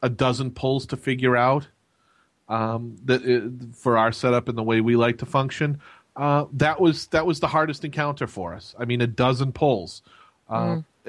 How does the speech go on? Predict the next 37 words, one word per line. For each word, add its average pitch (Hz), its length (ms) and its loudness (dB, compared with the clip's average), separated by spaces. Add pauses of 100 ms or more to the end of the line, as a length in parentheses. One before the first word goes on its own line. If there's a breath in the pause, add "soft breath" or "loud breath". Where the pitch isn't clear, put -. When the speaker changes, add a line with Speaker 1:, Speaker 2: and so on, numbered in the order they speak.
(160)
Speaker 1:
and, 147 440 0
and 131 160 4
that 151 120 2
wasn't 147 240 2
even 143 140 0
the 135 100 2
last 120 360 0
mob, 131 540 -2
uh, 110 40 -8
of 104 400 -4
the 110 100 -2
zone, 113 420 0 (340 soft breath)
uh, 104 120 -6
the 104 100 -4
boss, 101 420 2
uh, 101 120 -2
Dozakar. 110 640 -2 (280 soft breath)
Uh, 107 340 -2
he 110 280 0
was 123 180 4
done 127 240 2
in 113 560 -4
a 95 80 -4
half - 240 -2
a 113 60 0
dozen 110 360 0
at 101 100 -10
most. 123 440 -4 (480)
Uh, 123 520 -14
so 185 260 4
that 240 180 4
was 349 140 2
kinda 302 320 -2
disappointing 226 920 0
in 165 240 2
that, 160 340 2 (100)
uh, 156 260 4